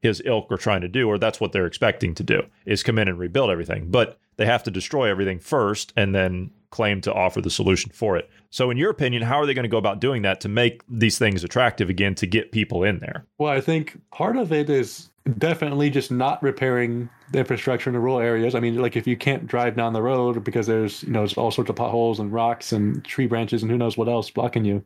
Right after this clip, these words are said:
Speaker 2: that's a big incentive. Okay, well, if I, I have tr-, I have to, you know, I have to go off road, or, you know, it's very inconvenient for me to get things, that's a big incentive to move. I think, uh, another incentive will probably be,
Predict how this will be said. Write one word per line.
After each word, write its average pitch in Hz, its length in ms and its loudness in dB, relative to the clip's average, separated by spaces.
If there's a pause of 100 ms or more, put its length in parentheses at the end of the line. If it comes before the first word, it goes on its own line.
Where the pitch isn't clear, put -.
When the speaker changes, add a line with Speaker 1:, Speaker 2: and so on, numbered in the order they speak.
(200)
Speaker 2:
that's 143 180 -2
a 135 60 2
big 165 180 0
incentive. 143 360 0
Okay, 139 280 0
well, 131 220 2
if - 80 -4
I, 143 80 -2
I - 140 0
have 131 180 -2
tr-, 147 200 -4
I 127 60 0
have 123 140 -2
to, 117 180 2
you 120 80 -2
know, 120 120 2
I 110 40 2
have 107 100 0
to 117 60 0
go 123 140 0
off 120 260 0
road, 120 360 2
or, 107 180 0 (340)
you 123 120 -2
know, 117 280 0 (100)
it's 107 140 -2
very 135 180 2
inconvenient 127 460 0
for 117 80 -2
me 123 100 0
to 113 80 0
get 143 200 0
things, 113 260 0
that's 110 380 -2 (280)
a 127 60 -4
big 123 160 2
incentive 123 420 -2
to 113 80 -2
move. 131 380 0 (200)
I 120 100 2
think, 131 260 -2
uh, 107 500 0 (340)
another 135 320 0
incentive 127 560 0
will 120 120 0
probably 131 380 0
be, 110 580 0